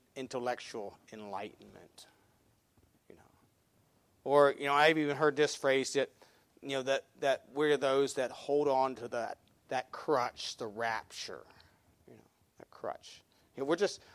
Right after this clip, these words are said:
we're just a little bit lack-, you're just a little bit lacking in intelligence, Bradley, you know, to, to believe those things. And, you know, you're just looking for an escape route. That's what they're saying.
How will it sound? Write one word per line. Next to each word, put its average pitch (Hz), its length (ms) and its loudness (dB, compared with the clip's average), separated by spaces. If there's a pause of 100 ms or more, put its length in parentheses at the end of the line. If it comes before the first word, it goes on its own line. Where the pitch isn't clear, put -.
we're 208 120 -2
just 277 180 -2
a 247 40 -2
little 220 140 4
bit 175 120 2
lack-, 147 340 0
you're 147 100 -8
just 208 200 0
a - 20 -8
little 180 140 -2
bit 139 180 -4
lacking 117 480 -6
in 101 120 -16
intelligence, 85 720 -14
Bradley, 76 400 -14
you 80 80 -18
know, 65 60 -18 (120)
to, 113 200 -14
to 117 140 -16 (100)
believe 147 320 -4
those 113 300 -8
things. 110 380 -8
And, 120 120 -12 (400)
you 220 80 2
know, 226 60 12
you're 240 180 8
just 311 160 8
looking 285 260 4
for 226 220 12
an 208 60 8
escape 226 580 8
route. 165 560 2 (1700)
That's 135 200 -8
what 143 140 -4
they're 127 100 -10
saying. 98 260 -10